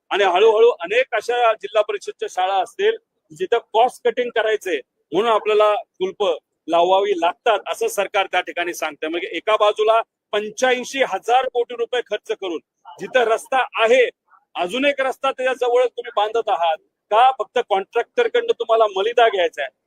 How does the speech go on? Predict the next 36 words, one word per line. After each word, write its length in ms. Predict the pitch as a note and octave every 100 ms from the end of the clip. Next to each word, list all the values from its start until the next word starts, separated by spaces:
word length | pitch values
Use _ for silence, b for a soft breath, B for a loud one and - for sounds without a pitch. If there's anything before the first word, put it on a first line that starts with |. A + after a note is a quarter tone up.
| -
आणि 120 | F3
दुसऱ्या 340 | F#3 F3 A#3+ B3+
बाजूला 340 | A#3 A#3 B3
कर्जमाफी 580 | - A3 A3 B3+ A#3+ B3
करायला 300 | A#3+ A#3 B3
तुमच्याकडे 360 | A#3+ A#3+ A#3+ A#3+
पं-, 180 | A3+ A3+ -
पंचवीस 280 | A3 - B3
हजार 240 | G3 C4+
कोटी 280 | - G3+ G3+
रुपये 240 | G3+ - F#3
नाही, 200 | D3+ C3+ _ _ -
तुम्हाला 220 | G3+ A#3
शाळा 340 | A3 F#3+ G3 B3
बांधायला 360 | B3 B3 B3
पाच 240 | B3 A3+ A3+
हजार 240 | G3+ A3 G#3+
कोटी 280 | F#3+ F#3
रुपये 260 | F#3+ F3 E3
नाही, 220 | C3+ C3+
तिथं 440 | - _ - F#3+ A3
आमच्या 260 | G#3 A#3
लाडक्या 360 | G#3+ G3+ - B3+
बहिणींना 420 | A3+ A3 A#3 A#3
अतिरिक्त 520 | A#3+ A#3+ - A#3+ - B3
पैसे 220 | A3+ G#3+ A3+
देण्यासाठी 440 | A3+ A#3 A3 A3+
तुमच्याकडे 440 | C4+ A#3 A#3 A3+
पैसा 380 | A3+ G3+ F#3 F#3+
नाही, 200 | E3 D3+ D#3 _ -
आमच्या 280 | F3+ G3 A#3+
युवांना 500 | G3 G3 A3+ A#3 A#3+
जे 120 | A#3
काय 160 | A#3+ A3
स्कॉलरशिप 560 | - G3+ A3+ G#3+ A#3
आज 80 | A#3